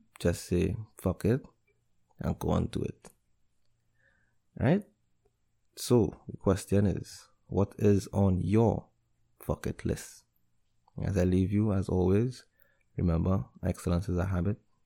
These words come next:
Make it yours. Be good. Be better. Be your best. And until we see each other again,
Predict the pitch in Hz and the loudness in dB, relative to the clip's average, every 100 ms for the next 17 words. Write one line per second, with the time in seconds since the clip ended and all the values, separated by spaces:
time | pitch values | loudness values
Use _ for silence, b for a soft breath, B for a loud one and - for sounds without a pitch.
0 | _ - 82 - 87 95 98 98 104 - | _ -2 -2 0 0 2 4 2 -2 -12
1 | _ _ _ _ _ _ 85 85 87 90 | _ _ _ _ _ _ -2 0 2 0
2 | - - _ _ _ _ 90 87 - 82 | -2 -16 _ _ _ _ 0 2 0 -2
3 | 87 101 _ _ _ _ 95 92 98 101 | -4 -6 _ _ _ _ -2 -2 0 2
4 | 98 - - - _ _ _ _ _ _ | 0 -2 -16 -20 _ _ _ _ _ _
5 | _ - 87 87 87 101 98 - 101 92 | _ -4 0 0 2 2 2 0 -2 2
6 | 90 90 90 95 104 90 - 98 | 0 2 -2 0 2 2 0 -4